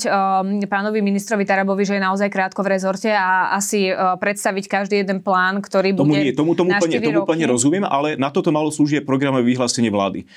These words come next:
Speaker 2: Ja, pán minister veľmi rád o sebe hovorí, že je technokrat, ale ak sa vôbec v ňom nespomínajú takéto závažné otázky, respektíve napríklad vôbec nie je spomenutá environmentálna stratégia. To je stratégia, ktorú schvaľovala Slovenská republika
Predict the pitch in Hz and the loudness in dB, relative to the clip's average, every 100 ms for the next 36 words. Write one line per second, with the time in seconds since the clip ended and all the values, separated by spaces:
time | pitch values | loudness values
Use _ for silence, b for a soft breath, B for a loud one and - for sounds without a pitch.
0 | B B B - 117 92 98 131 139 139 | B B B -4 -4 -4 -4 -4 -4 0
1 | 147 160 147 131 120 135 143 127 127 123 | 0 0 0 0 0 0 0 0 -2 -2
2 | 131 123 127 123 110 117 113 123 139 131 | 0 0 2 0 2 -2 -2 -4 -2 -2
3 | 120 107 107 - b b b - 117 113 | 0 -4 -6 -14 b b b -4 0 2
4 | 113 - 127 - 127 110 147 165 - 110 | 0 0 -2 -2 -2 0 0 0 -2 -2
5 | 117 120 120 113 113 160 139 120 110 113 | 0 2 2 2 0 -2 0 0 0 -2
6 | 123 104 110 131 131 117 104 101 92 120 | -2 0 0 -2 -2 -2 -2 -4 -6 -2
7 | 143 104 - 107 123 123 B 127 - 147 | -2 -2 -2 0 -2 -4 B -6 -4 -2
8 | 147 143 143 143 139 135 131 160 131 131 | 0 0 -2 -2 0 2 2 0 0 0
9 | 120 123 131 123 123 113 104 110 135 139 | 0 -2 0 0 0 -4 -4 -2 0 2
10 | 123 107 117 110 - 127 131 110 101 104 | 0 0 -2 -2 -2 -4 -2 -2 0 0
11 | 120 120 - 107 - 113 117 120 117 - | -2 -6 -6 -2 -2 -2 -2 0 -2 0
12 | 113 107 113 120 110 107 101 113 110 117 | -2 0 -2 0 0 0 -2 -2 -2 -2
13 | 113 104 117 101 107 107 104 | -2 -4 -2 -2 -2 0 -4